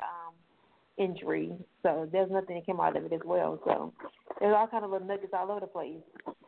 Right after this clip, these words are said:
So I'm, gl-, I'm glad your mother said that, nuggets in the valley. That really, yeah, they touched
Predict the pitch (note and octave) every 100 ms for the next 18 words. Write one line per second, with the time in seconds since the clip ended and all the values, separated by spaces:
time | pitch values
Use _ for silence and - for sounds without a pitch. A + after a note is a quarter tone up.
0 | - - F3 F3 F3+ F#3 F#3+ G#3 G3 F3+
1 | F#3+ - E3+ - B2 - F3+ F3 - -
2 | - - - - - F#3 F3+ F3 F3 _
3 | - _ - - - F3+ F3+ F3